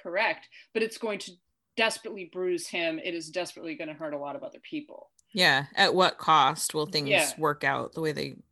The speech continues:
Speaker 2: are supposed to in the end? Yeah.
Speaker 1: Yeah. And he's kind of trapped in, he's trapped in it to a certain degree in that he, he pursues it because his partner has been murdered.
Speaker 2: Mm-hmm.
Speaker 1: Um, and, and he gets so involved in it. And
Speaker 2: And
Speaker 1: it's
Speaker 2: then
Speaker 1: kind of
Speaker 2: people think
Speaker 1: all
Speaker 2: that he did it.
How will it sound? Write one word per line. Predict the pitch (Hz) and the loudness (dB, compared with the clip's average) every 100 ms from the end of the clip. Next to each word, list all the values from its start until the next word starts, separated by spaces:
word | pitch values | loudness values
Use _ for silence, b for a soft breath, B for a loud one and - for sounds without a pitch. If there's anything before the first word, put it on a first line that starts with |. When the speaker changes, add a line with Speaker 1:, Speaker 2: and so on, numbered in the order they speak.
| _ - | _ -8
Speaker 2:
are | 151 | -6
supposed | 151 160 156 147 | -6 -6 -6 -6
to | 151 | -6
in | 156 | -6
the | 151 | -6
end? | 147 143 147 | -6 -6 -6
Yeah. | 156 147 143 | 0 0 0
Speaker 1:
Yeah. | 202 190 156 156 | -2 -2 -2 -6
And | 214 | -8
he's | 214 233 | -6 -6
kind | 285 254 | 0 0
of | 208 | -2
trapped | - 254 240 226 - | 0 6 6 6 -4
in, | - 202 | -6 -6
he's | - 269 254 | -4 -4 -4
trapped | - 320 320 311 | 2 6 6 4
in | 240 | -2
it | 202 185 - | -2 -6 -8
to | 202 | -8
a | |
certain | 180 233 208 | -6 -8 -8
degree | 185 185 | -6 -4
in | 175 170 | -4 -2
that | 165 156 | -4 -4
he, | - 196 180 | -8 -12 -12
he | 143 - | -12 -14
pursues | - - - 208 180 | -14 -12 -10 -10 -10
it | - | -12
because | - 175 | -10 -10
his | 170 | -10
partner | - 185 165 151 | -8 -8 -6 -10
has | 143 | -12
been | 143 139 | -14 -10
murdered. | 135 127 - - _ _ b b | -12 -14 -20 -20 _ _ b b
Speaker 2:
Mm-hmm. | 214 170 165 165 | -2 0 -4 -4
Speaker 1:
Um, | 180 170 165 160 160 156 - - | 0 2 2 0 -2 -8 -4 2
and, | 185 175 170 | 4 4 2
and | 190 | 0
he | 196 | 0
gets | 190 196 - | 2 2 2
so | 214 190 | 0 0
involved | 175 185 185 180 185 | 2 2 4 2 0
in | 165 | -2
it. | 160 156 | -2 -2
And | - 220 | 2 6
Speaker 2:
And | 262 | 8
Speaker 1:
it's | |
Speaker 2:
then | 277 | 8
Speaker 1:
kind | |
of | 311 | 6
Speaker 2:
people | - 294 | 4 2
think | 302 277 | 4 4
Speaker 1:
all | |
Speaker 2:
that | 254 233 | 4 4
he | 277 262 | 4 4
did | 277 294 | 4 6
it. | 143 | 4